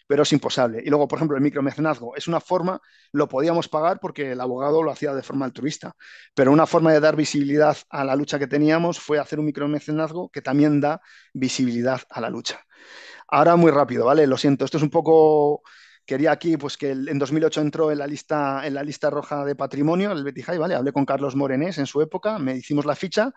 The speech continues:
También una de las cosas que hay que agradecer a Hispania Nostra, una visibilidad importante. Eh,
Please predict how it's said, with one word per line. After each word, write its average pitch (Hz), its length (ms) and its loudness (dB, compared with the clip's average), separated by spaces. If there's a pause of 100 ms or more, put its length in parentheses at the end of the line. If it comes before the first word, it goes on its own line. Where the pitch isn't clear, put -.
(320)
También 151 340 0
una 139 160 0
de 135 80 -4
las 131 140 -8
cosas 139 200 -8
que 151 100 -6
hay 139 40 -6
que 151 80 -6
agradecer 143 300 -4
a 143 40 -4
Hispania 135 300 -4
Nostra, 151 280 -4
una 143 120 -2
visibilidad 139 380 -4
importante. 151 680 -4 (720)
Eh, 147 320 6